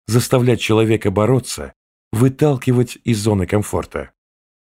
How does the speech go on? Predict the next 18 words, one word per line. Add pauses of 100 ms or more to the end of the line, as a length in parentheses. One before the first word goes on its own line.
(320)
"Родители
должны
приучать
детей
к
этому
ощущению, (380)
объяснять
им, (460)
что
не
знать
ответа —
это
естественно", (460)
сказала
она
мне.